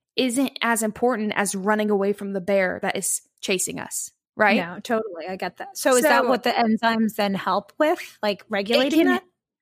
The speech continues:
Speaker 1: no, it can aid in digestion.
Speaker 2: Oh, oh, okay.
Speaker 1: So there, there's a lot of tests that I personally do with clients that I see,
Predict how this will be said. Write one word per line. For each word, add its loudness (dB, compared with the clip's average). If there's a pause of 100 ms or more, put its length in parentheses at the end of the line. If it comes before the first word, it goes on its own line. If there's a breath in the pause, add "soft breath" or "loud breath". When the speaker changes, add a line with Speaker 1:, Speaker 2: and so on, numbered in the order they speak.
(460)
Speaker 1:
no, 0
it -2
can -6 (100)
aid 0
in -2
digestion. -4 (180)
Speaker 2:
Oh, 0
oh, -2
okay. -14 (720)
Speaker 1:
So 0
there, 0
there's 0
a 2
lot 4
of -4
tests -4
that 0
I 0 (260)
personally -4
do -4
with -4
clients -2
that -2
I 0
see, -6